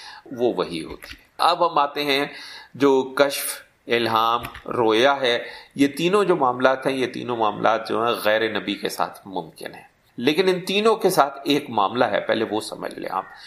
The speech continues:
ان تینوں کے معاملے میں اس کے اندر جو امکانات ہیں، وہ تین امکانات ہیں۔ ایک امکان تو یہ ہے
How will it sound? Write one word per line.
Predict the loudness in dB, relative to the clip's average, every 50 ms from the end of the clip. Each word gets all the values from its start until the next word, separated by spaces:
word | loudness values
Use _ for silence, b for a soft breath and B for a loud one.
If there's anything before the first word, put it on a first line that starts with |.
| B B B B B B
ان | 0 0 0 0
تینوں | 0 -2 0 2 4 4 4 4
کے | 4 2
معاملے | 2 2 0 -2 -2 0 -2 -2
میں | 0 0 0 0 0 0 -2 -4 B B B B B B
اس | 0 2 2 4
کے | 2 2 2
اندر | 2 2 0 0 2
جو | 2 0
امکانات | 0 0 -2 -4 -6 0 0 2 2 2 2 2 2 2 0 -2 -2
ہیں، | -2 0 0 -2 -4 -8 -4 -2
وہ | 0 0 -2 -2 -4
تین | 0 0 2 2 2 0
امکانات | -2 -2 -2 0 0 0 0 0 -2 -2 -2 -6 -12 -18
ہیں۔ | -20 -20 _ _ _ _
ایک | 0 4 6 6 6 4 2 0
امکان | 0 0 2 2 2 2 2 -2
تو | -2 0
یہ | 2 4 4 4
ہے | 6 4 4 4 2 -2 B